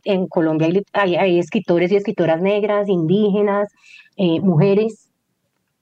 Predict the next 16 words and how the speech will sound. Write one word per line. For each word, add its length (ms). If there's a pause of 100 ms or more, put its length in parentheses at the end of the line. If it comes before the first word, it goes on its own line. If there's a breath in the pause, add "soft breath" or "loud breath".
(120)
eh, 400 (600)
y 140
entonces, 560
pero 280
a 120
mí 200
me 120
parece 400
que 100
ahí 240 (240)
pasó 260
algo 200
muy 220
interesante 680
para 220
mí, 240